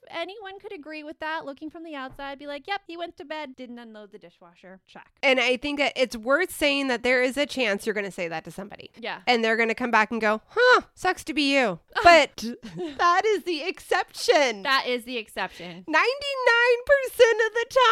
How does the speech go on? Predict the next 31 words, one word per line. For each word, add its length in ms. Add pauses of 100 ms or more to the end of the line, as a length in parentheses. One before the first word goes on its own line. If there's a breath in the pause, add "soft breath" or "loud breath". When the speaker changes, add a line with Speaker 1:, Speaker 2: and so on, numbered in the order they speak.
(180)
Speaker 2:
time 180
you 220
say 300
something 260
like 220
that, 260 (140)
it 200
clicks 400
in 200
that 140
person's 420
brain 340
and 100
they're 140
like, 300
"Oh." 720
Speaker 1:
And 80
they're 80
like, 180
"I'm 140
sorry, 420
I 120
didn't 260
know 280
you 140
felt 300
upset 420
when 120
I 100
did 240
that." 300